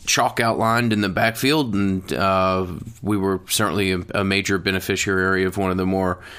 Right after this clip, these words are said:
transcendent talents at running back who helped, uh, mask a lot of the offensive line problems that, that date even deeper to that. Uh, it's been an issue for a long time. It's been an issue that's been used against us in recruiting.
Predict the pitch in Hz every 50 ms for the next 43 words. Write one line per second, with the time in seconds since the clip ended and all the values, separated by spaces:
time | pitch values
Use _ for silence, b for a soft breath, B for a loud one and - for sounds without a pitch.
0 | B B B B B B - 127 117 107 - 117 110 107 95 92 - - - 110
1 | 107 104 101 98 95 - 104 - - 95 101 104 104 101 92 98 101 104 104 104
2 | - 104 95 92 101 95 92 90 - - 95 98 98 98 95 - 101 98 98 98
3 | 95 - - - 92 92 92 95 95 87 92 92 92 92 - 98 - - 95 92
4 | 90 90 87 - 95 95 95 95 95 95 92 - - 95 92 - - 95 95 92
5 | 82 - 95 101 98 101 98 95 98 90 95 92 90 95 95 - - 92 90 87
6 | 92 101 101 95 90 - B B B B B B B B B B B 113 107 107
7 | 107 - - 143 117 131 143 147 135 131 127 123 120 - 123 113 - 120 104 101
8 | 98 95 95 92 - 98 95 - - - - - - - 110 117 113 104 107 113
9 | 104 - 120 117 101 101 98 - 110 107 101 104 107 107 101 - 107 98 98 92
10 | - - 98 - - 87 85 90 90 - 123 127 127 120 117 117 110